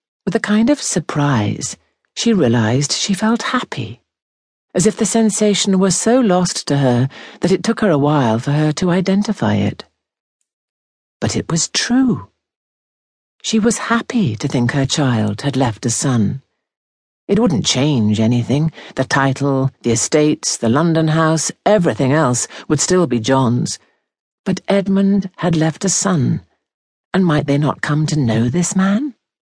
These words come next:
Might they not find him and help him?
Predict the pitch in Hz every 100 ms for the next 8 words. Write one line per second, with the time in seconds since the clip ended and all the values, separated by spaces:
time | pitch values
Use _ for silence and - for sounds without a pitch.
0 | _ _ _ _ _ _ 175 151 143 127
1 | - - 120 131 143 151 160 180 202 -
2 | - 107 143 - 214 269